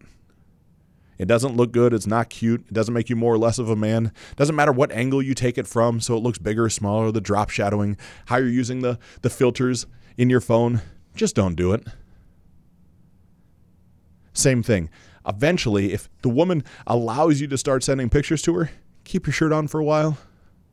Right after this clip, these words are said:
Women have seen abs before. Women have seen muscles and chest before.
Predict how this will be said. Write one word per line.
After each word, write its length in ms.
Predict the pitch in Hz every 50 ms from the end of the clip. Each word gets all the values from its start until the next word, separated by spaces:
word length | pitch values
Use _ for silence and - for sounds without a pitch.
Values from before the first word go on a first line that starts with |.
| _ _ _ _ _ _ _ _ _ _ _ _ _ -
Women 200 | - 190 196 147
have 120 | 110 92
seen 200 | - - 127 113
abs 280 | 107 104 107 110 107 92
before. 460 | 101 110 101 - 113 107 110 113 113 - - - _ _ _ _ _ _ _ _ _ _ _ _ _ _ _ _ _ _ _ _ - - _ -
Women 180 | - 147 156 147
have 80 | 135 -
seen 180 | - 147 143
muscles 460 | 135 123 120 123 - 139 135 131 117
and 180 | - 131 131 127
chest 380 | - - 120 107 113 - - -
before. 460 | 104 - - 107 104 107 117 110